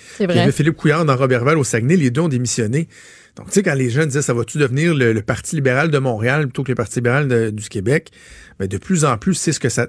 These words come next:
Speaker 1: je suis pas en train de dire qu'ils vont mourir, là. Mais vraiment, on, on se rend compte que la côte va être difficile à remonter, d'autant plus que la course à la chefferie, pour l'instant, ne semble pas susciter beaucoup, beaucoup d'intérêt, là.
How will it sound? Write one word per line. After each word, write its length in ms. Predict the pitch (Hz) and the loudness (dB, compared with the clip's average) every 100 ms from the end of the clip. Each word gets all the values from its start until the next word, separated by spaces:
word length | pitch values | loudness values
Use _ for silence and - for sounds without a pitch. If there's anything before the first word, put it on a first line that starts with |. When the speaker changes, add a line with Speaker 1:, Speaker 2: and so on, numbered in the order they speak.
| - | -6
Speaker 1:
je 60 | |
suis 100 | - | -8
pas 100 | - | -2
en 40 | 208 | 0
train 100 | 214 | 2
de 60 | |
dire 80 | 175 | 2
qu'ils 80 | 196 | 2
vont 100 | 165 | 4
mourir, 460 | 165 165 170 202 143 | 4 4 4 2 2
là. 160 | 117 - - - _ _ | -4 -8 -20 -20 _ _
Mais 120 | 107 | -4
vraiment, 400 | 104 127 135 165 143 | 0 0 0 0 -2
on, 200 | 113 117 | -4 -4
on 40 | 110 | -6
se 80 | - | -4
rend 120 | 113 | -2
compte 220 | 151 156 | -2 0
que 80 | 131 | 0
la 140 | 113 | -2
côte 240 | 107 147 135 | 0 0 2
va 100 | 120 | -2
être 60 | 113 | -2
difficile 480 | - - 147 131 - | -8 -4 0 0 0
à 80 | 110 | -2
remonter, 340 | 127 110 170 | -4 -2 -2
d'autant 320 | 151 123 117 | -4 -4 -6
plus 180 | 104 160 | -4 -6
que 240 | - 135 143 - - - _ - | 0 0 0 -10 -20 -20 _ -8
la 100 | - | -6
course 220 | - - | -4 -2
à 40 | 120 | -2
la 80 | |
chefferie, 300 | 104 113 - 147 | 0 -4 -4 -4
pour 200 | 139 135 | 0 0
l'instant, 440 | 123 101 - 143 147 - - _ | 0 -4 0 -2 -2 -14 -20 _
ne 40 | - | -8
semble 280 | - 113 113 | -6 -4 -2
pas 120 | 147 | -2
susciter 840 | 135 - 147 - - - 151 156 | -4 -4 -10 -8 -10 -6 -4 -2
beaucoup, 300 | 117 123 - | -4 -4 -6
beaucoup 240 | 139 120 165 | -10 -6 -4
d'intérêt, 580 | 135 135 135 120 110 | 0 0 2 -2 0
là. 100 | 165 | -4